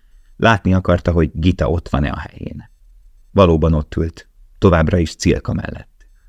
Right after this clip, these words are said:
A két lány szoros barátságot kötött, és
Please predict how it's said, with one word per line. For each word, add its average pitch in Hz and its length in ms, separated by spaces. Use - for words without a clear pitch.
A - 80
két 101 260
lány 90 180
szoros 71 320
barátságot 76 600
kötött, - 400
és - 280